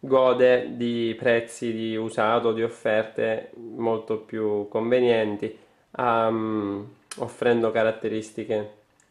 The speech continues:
nettamente superiori, questo è vero. Però se ci fermiamo proprio al prezzo di listino da fermo, quindi alla fascia di prezzo a cui appartiene,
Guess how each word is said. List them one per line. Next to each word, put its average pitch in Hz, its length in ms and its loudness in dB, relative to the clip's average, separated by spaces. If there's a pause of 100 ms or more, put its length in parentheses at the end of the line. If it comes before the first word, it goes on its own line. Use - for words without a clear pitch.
(260)
nettamente 120 640 2
superiori, 107 480 -2
questo 123 260 -2
è 110 60 -6
vero. 107 460 -4 (140)
Però 147 280 4
se 131 120 -4
ci - 140 -12
fermiamo 139 380 2
proprio 120 200 4
al 110 140 -4
prezzo 127 340 0
di 113 200 -6
listino 110 840 -4 (580)
da 120 160 0
fermo, 120 260 2
quindi 117 180 2
alla 113 160 2
fascia 123 320 -2
di 113 100 -4
prezzo 117 320 -2
a 107 60 -4
cui - 180 -6
appartiene, 110 920 0